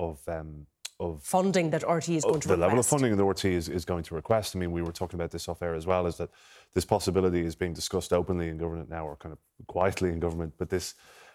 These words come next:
Speaker 1: F A I style bailout for R T E, where they're going to face a funding crisis. We can see that already. Their licence fee revenue is down in, in the six or so weeks that, since this scandal broke. Um, it's down significantly and will probably continue to go down.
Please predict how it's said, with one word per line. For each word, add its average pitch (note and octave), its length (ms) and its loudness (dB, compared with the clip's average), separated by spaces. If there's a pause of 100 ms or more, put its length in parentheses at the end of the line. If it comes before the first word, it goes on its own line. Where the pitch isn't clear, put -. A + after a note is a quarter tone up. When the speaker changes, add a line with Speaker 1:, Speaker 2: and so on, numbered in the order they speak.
(140)
Speaker 1:
F G2 180 2
A F#2+ 120 6
I F#2 160 4
style F2 340 2
bailout E2+ 440 2
for E2+ 220 -2
R E2+ 60 -4
T E2 260 -4
E, D#2 40 -6
where D2+ 380 -8
they're F2+ 100 -2
going F2 220 -2
to - 160 -12
face E2 260 -4
a F2+ 60 -14
funding F#2+ 260 -4
crisis. E2 400 -6
We E2 80 -6
can F2 100 -10
see G#2+ 140 -4
that F2+ 180 2
already. D#2+ 260 -2
Their D#2+ 120 -8
licence E2+ 360 -6
fee E2+ 100 -6
revenue D#2+ 400 -8
is D2 80 -14
down F2 340 -2
in, E2 240 -8
in E2 140 -10
the D#2 60 -12
six - 280 -10
or F2 40 -10
so E2+ 200 -4
weeks D#2+ 280 -8
that, D2+ 100 -12
since - 240 -14
this E2 100 -14
scandal D#2+ 340 -10
broke. E2+ 300 -6 (460)
Um, E2+ 400 0 (120)
it's - 120 -6
down A2+ 240 2
significantly F#2 640 -2
and F2 140 -2
will F2+ 80 2
probably F2 400 2
continue F#2 340 -4
to - 120 -14
go D#2+ 120 -4
down. D#2 280 -12